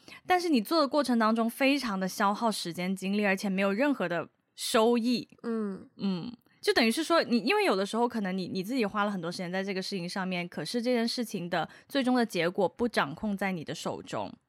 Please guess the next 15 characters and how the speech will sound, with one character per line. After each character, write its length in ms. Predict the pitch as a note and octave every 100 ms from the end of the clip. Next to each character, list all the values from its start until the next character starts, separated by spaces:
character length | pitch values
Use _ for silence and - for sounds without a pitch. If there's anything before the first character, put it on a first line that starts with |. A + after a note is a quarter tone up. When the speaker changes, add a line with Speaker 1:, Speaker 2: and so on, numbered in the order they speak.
| -
Speaker 1:
对。 380 | G#3 G#3+ G#3+ G#3+
Speaker 2:
嗯。 760 | G#3+ G#3+ G#3+ G#3 G3+ G3+ G3
Speaker 1:
然 120 | G3+ C#4
后 160 | F#4
最 160 | D4+ F4+
近 140 | F4
的 100 | D4
压 180 | A#3 A#3+
力 100 | C4+
来 220 | A#3 D#3+
源 280 | F3 F3 E3
其 180 | F#3 F#3
实 80 | F#3+
就 200 | G#3+ A3
是， 460 | - A#3 G3 E3